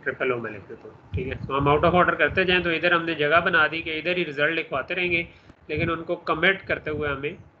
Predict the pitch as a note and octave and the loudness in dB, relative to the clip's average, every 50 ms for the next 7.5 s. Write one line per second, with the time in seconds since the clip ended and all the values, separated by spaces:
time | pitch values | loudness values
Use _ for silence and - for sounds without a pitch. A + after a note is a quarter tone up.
0 | _ - C#3 C3 C#3 C#3 C#3 C3+ C#3 C3+ C#3 C#3 C3+ C#3+ D3+ C#3+ C#3+ - C#3+ - | _ -12 -6 -4 -4 -4 -4 -8 -10 -10 -10 -10 -8 -8 -8 -6 -6 -6 -6 -4
1 | - D3 D3 C#3+ - E3 D3 - C3 - C#3+ C#3 C3+ C#3 B2+ B2 - D3 C#3 - | -4 -4 -4 -4 -4 -6 -6 -4 -4 -2 -2 -2 -2 -2 -2 -2 -4 -6 -6 -6
2 | C#3+ C#3+ C3 - - C3+ C3 - - C#3+ C3 B2 C3+ C3 C3+ C3+ C#3 C#3 C3 B2+ | -6 -6 -4 -2 -2 -2 -2 -6 -8 -10 -8 -6 -6 -6 -6 -8 -10 -8 -6 -6
3 | B2 A#2+ A#2+ C3 B2+ B2 A#2+ A#2+ A#2 A2+ A2+ A2 A#2 A#2+ A#2 A#2 A2+ G#2+ A2 - | -6 -6 -6 -6 -6 -6 -8 -10 -12 -12 -14 -12 -12 -12 -12 -12 -12 -14 -16 -18
4 | - - G#2 G#2 G2 - _ - - _ _ _ _ - - - - - - - | -20 -20 -20 -20 -20 -20 _ -20 -20 _ _ _ _ -20 -20 -20 -20 -18 -18 -18
5 | - - - - - - - - F3+ G3 A#3 A#3+ A3 G#3+ - - - G3 F3 E3+ | -18 -20 -20 -20 -20 -16 -8 -2 2 6 6 8 6 6 2 -2 -4 -2 -2 0
6 | E3+ F3+ F#3 E3+ E3+ E3 D#3 D3 C#3+ C#3 D3 C#3 C3 C3+ C3 C3+ B2+ B2 A2+ A2+ | 0 0 0 0 0 -2 -4 -6 -8 -8 -8 -8 -8 -8 -8 -8 -8 -8 -10 -12
7 | A2+ A#2 A#2 - B2 B2 B2+ C3 - D3 | -12 -14 -12 -12 -10 -10 -8 -6 -6 -8